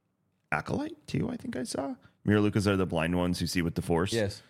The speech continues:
Speaker 1: Um, one of the kids looks like Amir Luka, so I don't know. I don't know what to expect, honestly. Is, you know, is it going to be, you know, we, how we have the children's books,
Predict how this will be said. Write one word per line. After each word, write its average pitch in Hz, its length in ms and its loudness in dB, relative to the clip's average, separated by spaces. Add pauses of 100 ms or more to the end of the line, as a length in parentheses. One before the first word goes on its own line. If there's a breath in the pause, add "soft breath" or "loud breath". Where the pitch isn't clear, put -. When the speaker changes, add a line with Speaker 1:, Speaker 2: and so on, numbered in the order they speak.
(800 soft breath)
Speaker 1:
Um, 76 480 2
one 98 100 2
of 127 40 2
the 127 60 0
kids 107 220 0
looks 95 160 0
like 87 120 0
Amir 85 220 2
Luka, 67 340 0
so 67 480 0 (260)
I - 40 -2
don't 87 100 2
know. 82 180 0 (220)
I - 40 -2
don't 160 100 4
know 175 60 4
what 185 120 2
to 202 80 2
expect, 160 380 0
honestly. 101 440 0
Is, 78 280 -2
you 113 140 4
know, 85 180 2 (680 soft breath)
is 127 140 6
it 135 60 0
going 123 380 2
to - 120 -4
be, 113 800 0 (680 loud breath)
you 110 120 4
know, 151 140 2
we, 165 120 2
how 147 160 2
we 147 120 2
have 123 380 2
the 90 380 -4 (1120)
children's 131 360 2
books, - 480 -2